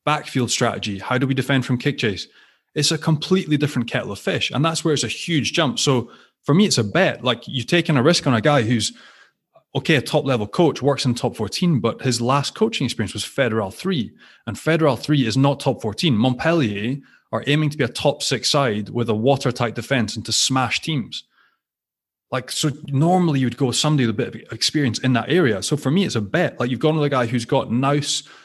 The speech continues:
knowledge and intelligence in rugby, in the referee sphere, but in the defensive sector, no idea, unproven quality. That's why it's a bet.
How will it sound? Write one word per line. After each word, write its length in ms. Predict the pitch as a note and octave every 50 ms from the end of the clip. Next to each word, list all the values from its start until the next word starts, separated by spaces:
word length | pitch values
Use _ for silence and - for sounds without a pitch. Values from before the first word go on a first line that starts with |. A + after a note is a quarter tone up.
| _ _
knowledge 580 | - A2+ B2+ B2+ B2+ B2+ B2+ A#2+ A#2 G#2 - - B2
and 100 | A#2+ A2
intelligence 680 | G2+ G#2 - - D#3+ F3 E3+ C#3 - A#2 G#2 G#2 - - -
in 180 | B2 A2 G#2
rugby, 560 | B2 D3+ E3+ D#3 - - G2 G2 A#2 C#3+ - - _ _ - _ _ _ _ _ _ _ _ _ _
in 120 | B2+ B2+
the 80 | B2 A2
referee 420 | B2 A#2+ A2+ - - B2 D3+ F3
sphere, 320 | E3 - - A2+ G2 F#2+ F2+
but 340 | F2+ - B2+ A#2+ A#2+ - C3
in 120 | B2 B2+
the 80 | A#2 G#2
defensive 480 | G#2+ G#2 - D#3+ F#3+ G3+ - - -
sector, 560 | - - G2+ F#2+ - - A#2+ C3 C#3 D3 C#3+ - _ _ _ _ _
no 200 | C3 D3+ E3 E3
idea, 400 | D#3+ D#3+ E3 F3+ D#3 A2+ F#2+ F2+ - -
unproven 420 | C#3+ D3+ D3 D#3+ D3+ D3 D3+ B2+
quality. 360 | - - C#3+ C#3+ B2+ - G#2+
That's 220 | G#2 D3 C3+ - -
why 120 | C#3+ B2
it's 100 | - -
a 60 | A#2
bet. 320 | G#2+ B2 G#2+ - - -